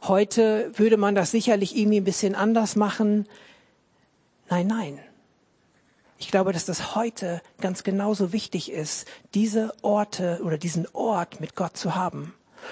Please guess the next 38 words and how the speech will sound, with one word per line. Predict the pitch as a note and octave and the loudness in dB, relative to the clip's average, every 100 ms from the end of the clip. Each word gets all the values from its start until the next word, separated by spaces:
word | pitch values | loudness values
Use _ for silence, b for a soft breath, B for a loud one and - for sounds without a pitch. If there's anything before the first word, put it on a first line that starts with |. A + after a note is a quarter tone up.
| B | B
Und | E3+ | 0
wenn | F3+ | 2
du | G3 | 4
dir | F3+ | 4
Josua | F#3 A3+ G#3+ G#3+ | 6 6 6 4
anguckst, | A3+ D#4 - G3+ - | 4 2 0 0 0
was | G3 | -2
aus | G3+ | 0
seinem | G3+ F#3 | 2 4
Leben | F#3 A#3 A3 | 4 4 4
geworden | F#3 D#3 B3+ B3 E3+ | 2 4 4 2 -2
ist, | E3+ F#3 - - B B | -4 -2 -4 -8 B B
dann | F#3+ | -2
glaube | F3 G3 G#3 | 2 2 2
ich, | A3 G#3 - B B | 0 -4 -8 B B
alles, | - C4 D#4 - | 2 4 4 2
was | A3+ - | 0 0
er | - F3 | 0 2
je | D#3 A#3 C#4+ - | 4 4 2 0
erreicht | G3 F3+ G3 A#3+ - - | 0 2 0 -2 -4 -8
hat, | D3 - - _ _ _ b | -8 -10 -14 _ _ _ b
hat | - F3+ | -6 -4
er | F3+ | -2
erreicht, | D#3 D#3 F#3 G#3+ A3 - - | -2 2 4 4 2 -8 -8
weil | - D3 | -4 -2
er | C#3+ | -2
das | - G3+ A#3 - - | 0 0 0 -4 -4
von | F#3 D#3 | -4 -2
Mose | D#3 F#3 F3+ E3 | 0 2 0 -2
gelernt | D#3 D3 E3 F#3 G3+ - | -4 0 0 0 -4 -6
hat, | - - - _ - - | -8 -8 -14 _ -12 2
in | G#3+ A#3 | 4 4
diesem | F#3+ E3 E3 | 0 -4 -6
Zelt | - F3+ F#3+ | -4 -4 -2
der | F3 | -4
Begegnung | D#3+ E3 F#3 G3+ E3+ | -4 -2 -2 -2 -6
zu | - | -4
sein. | D#3 E3+ D3+ | -4 -4 -6